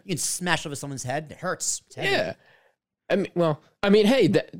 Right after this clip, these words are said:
Speaker 2: they brought that into battle. I mean, this is where the military band comes from, right?
Speaker 1: Yeah,
Speaker 2: I mean,
Speaker 1: Revolutionary
Speaker 2: in
Speaker 1: War, they,
Speaker 2: battle
Speaker 1: the,
Speaker 2: and
Speaker 1: the, the drummers used to, like, be, like, signals in commands.
Speaker 2: And that's exactly
Speaker 1: Yeah.
Speaker 2: where we come from, is that. So it,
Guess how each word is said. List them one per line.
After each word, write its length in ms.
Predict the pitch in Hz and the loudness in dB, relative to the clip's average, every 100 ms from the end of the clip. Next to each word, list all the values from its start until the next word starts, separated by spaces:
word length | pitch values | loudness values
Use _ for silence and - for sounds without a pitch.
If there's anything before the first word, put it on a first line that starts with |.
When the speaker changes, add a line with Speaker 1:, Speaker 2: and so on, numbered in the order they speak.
| - | -2
Speaker 2:
they 180 | 143 170 | 2 2
brought 300 | 143 151 165 | 4 2 4
that 100 | 170 | 2
into 180 | 165 143 | 2 0
battle. 300 | 143 170 135 | 0 0 2
I 20 | |
mean, 160 | 135 | 4
this 200 | 131 147 | 4 2
is 100 | 156 | 2
where 160 | 131 147 | 4 6
the 100 | 139 | 4
military 460 | 117 123 139 139 123 | 4 4 4 2 2
band 320 | 127 143 135 | 2 2 2
comes 260 | 135 156 | 0 0
from, 240 | - - - | 0 -4 2
right? 80 | 262 | 8
Speaker 1:
Yeah, 280 | 214 156 139 | 10 8 4
Speaker 2:
I 60 | |
mean, 100 | 120 | 2
Speaker 1:
Revolutionary 380 | 196 208 214 135 | 4 4 4 4
Speaker 2:
in 60 | - | 4
Speaker 1:
War, 220 | 196 196 | 4 4
they, 100 | 196 | 4
Speaker 2:
battle 320 | 185 175 156 151 | 6 6 6 6
Speaker 1:
the, 80 | |
Speaker 2:
and 100 | 151 151 | 6 2
Speaker 1:
the, 60 | |
the 120 | 170 | -2
drummers 600 | 151 151 180 185 180 170 | -4 0 0 0 -4 -4
used 160 | 175 165 | -6 -8
to, 60 | 147 | -8
like, 200 | 160 131 | -10 -8
be, 60 | |
like, 200 | 156 151 | -6 -4
signals 380 | - 180 160 156 | -4 -6 -8 -8
in 60 | 147 | -10
commands. 540 | 147 156 107 104 - - _ _ _ _ - | -8 -8 -8 -12 -16 -18 _ _ _ _ -2
Speaker 2:
And 100 | 135 | 0
that's 200 | 135 139 | 2 2
exactly 480 | 120 127 131 139 | 2 0 2 2
Speaker 1:
Yeah. 100 | 131 | 4
Speaker 2:
where 160 | 120 127 | 6 6
we 140 | 120 | 4
come 260 | 110 143 139 | 2 0 0
from, 280 | - 95 101 | 0 -2 0
is 220 | 104 104 | -2 -2
that. 460 | 101 110 110 92 - 117 | -6 -4 -4 -4 -6 -4
So 260 | - 113 110 | 0 2 2
it, 340 | - 139 120 | 0 0 0